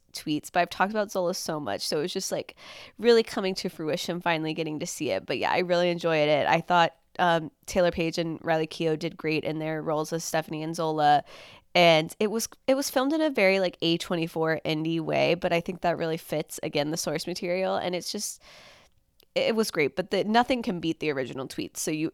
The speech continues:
you just have to read those. And, I mean, I guess it's kind of a spoiler, but, like, it, to me, the, the story here isn't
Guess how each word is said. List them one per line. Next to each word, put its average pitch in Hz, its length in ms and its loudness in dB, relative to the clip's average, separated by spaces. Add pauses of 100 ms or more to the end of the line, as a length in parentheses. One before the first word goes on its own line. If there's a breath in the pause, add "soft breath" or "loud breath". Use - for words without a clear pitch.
you 180 100 -4
just 170 200 -8
have - 180 -6
to 104 80 -10
read 92 200 -6
those. 101 460 0
And, 90 380 -4 (460)
I 233 100 2
mean, 220 300 0 (240)
I 196 80 4
guess 180 240 6
it's 180 120 -6
kind 156 220 2
of 131 80 -6
a 151 40 -8
spoiler, 117 420 0
but, 110 160 -6
like, 95 320 -6 (720)
it, - 180 -4 (480 loud breath)
to - 120 0
me, 277 120 6
the, 220 300 0
the 214 200 0
story 220 440 4
here 185 160 4
isn't 165 420 0